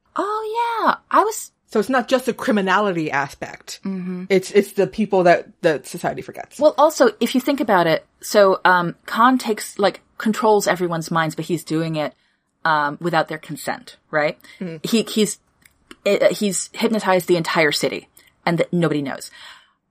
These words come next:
Speaker 1: Technically, if you look at how many people are fucking involved with the Shadow, Shadow has also taken over the city. But th-, for him, it's literally all loyalty. Like, yeah, he says that shit, like, "I own you now." There are no repercussions if you fuck with that.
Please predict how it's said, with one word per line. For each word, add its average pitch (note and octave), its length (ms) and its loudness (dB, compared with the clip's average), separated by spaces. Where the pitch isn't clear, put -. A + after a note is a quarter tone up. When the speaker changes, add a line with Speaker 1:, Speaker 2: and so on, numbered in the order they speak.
Speaker 1:
Technically, F#3 800 -2
if - 200 -8
you A3 60 -4
look C#4 140 -4
at C#4+ 60 -12
how - 300 0
many A#3 240 4
people A3+ 480 -6
are E3 80 -6
fucking G#3+ 340 -4
involved E3 520 2
with D#3+ 80 -4
the D#3+ 60 -14
Shadow, D#3+ 440 -4
Shadow A#4 280 -2
has E4+ 140 0
also F4 220 2
taken A3 240 -6
over C#3+ 120 -4
the C#3+ 60 -2
city. B2 300 -6
But D3+ 120 -6
th-, - 160 -16
for - 240 0
him, C#4+ 420 2
it's - 220 -8
literally F#3+ 540 2
all D3+ 240 2
loyalty. - 560 -6
Like, B3 140 -2
yeah, F#4+ 140 2
he C#4+ 100 -4
says C4 160 0
that B3 120 0
shit, G#3+ 120 -6
like, F#3+ 140 2
"I E3 160 2
own D#3+ 160 0
you F#3+ 100 -4
now." A#3 280 0
There C#5 300 0
are D4 60 -2
no C#4+ 200 0
repercussions G#3+ 720 0
if D#3+ 120 -4
you F3 60 0
fuck - 240 -2
with D3 120 -6
that. - 240 -4